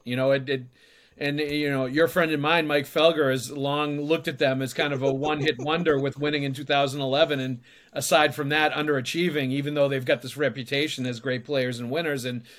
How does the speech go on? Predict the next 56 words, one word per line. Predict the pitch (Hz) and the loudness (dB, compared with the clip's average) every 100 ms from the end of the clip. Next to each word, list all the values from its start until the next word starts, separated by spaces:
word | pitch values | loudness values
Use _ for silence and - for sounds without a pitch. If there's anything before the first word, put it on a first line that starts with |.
| - | -10
you | 151 | -2
know, | 147 | 0
I | 147 | 2
think | 165 | 4
I've | 151 175 | 6 4
mentioned | 170 156 127 139 | 4 0 0 -4
it | |
before. | 127 135 143 | -4 -4 2
I | 135 139 | 2 2
almost | 139 151 139 - - 135 | 0 -2 -4 -8 -16 -10
say | 120 160 | 0 2
that | 143 143 135 | 2 0 0
they're | 143 | 0
like | 139 139 | 2 0
the | 127 135 | 0 -4
Atlanta | 135 143 135 | -2 -2 -2
Braves | 117 147 156 127 | 0 2 2 2
of | 127 | -2
the | 135 | -2
N | |
H | 131 120 147 | -2 -2 0
L | 160 | 0
now, | 151 120 117 117 - _ _ - | -2 -4 -6 -8 -16 _ _ -2
where | 147 | 2
they've | 151 139 | 2 2
won | 160 | 0
a | 156 | 0
bunch | 156 131 | 0 -2
of | 143 | -4
division | 143 151 139 | -2 -2 -2
titles. | 143 151 147 147 143 127 | -2 2 2 2 -2 -2
They | 135 | -4
constantly | 131 - 156 147 139 143 147 | -4 -8 -4 -2 -4 -6 -4
are | 139 | -2
in | 139 | -2
the | 135 | -2
mix | 143 147 139 | -2 -4 -4
in | 135 | -8
the | |
playoffs, | 117 151 156 131 127 127 135 | -4 -2 2 2 2 0 -4
and | 123 | -6
they've | 117 | -4
been | 143 | -4
around | 127 139 160 156 | -2 -4 -4 -2
it, | 127 123 _ - - - | -4 -6 _ -20 -16 -8
but | 117 | -4
they've | 127 139 | -2 -2
only | 156 151 | 0 -2
won | 143 151 147 | -2 -2 -2
the, | 143 131 | -4 -4
you | 135 | -4
know, | 127 | -2
the | 120 | -4
big | 123 147 135 123 | -2 -2 -4 -8
series | - 160 151 117 | -4 -2 0 -2
once. | 131 160 135 - | -4 -4 -4 -8